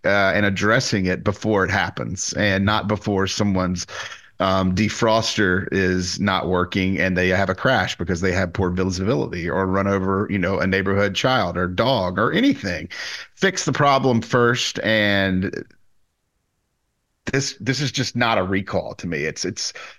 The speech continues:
a very, it's kind of like a customer satisfaction program that's favorable to the manufacturer, prevents them from having to replace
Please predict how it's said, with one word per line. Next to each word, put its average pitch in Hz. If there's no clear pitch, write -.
a 101
very, 113
it's 110
kind 139
of 123
like 110
a 113
customer 127
satisfaction 113
program 104
that's 92
favorable 101
to 104
the 101
manufacturer, 101
prevents 104
them 131
from 117
having 107
to 101
replace 101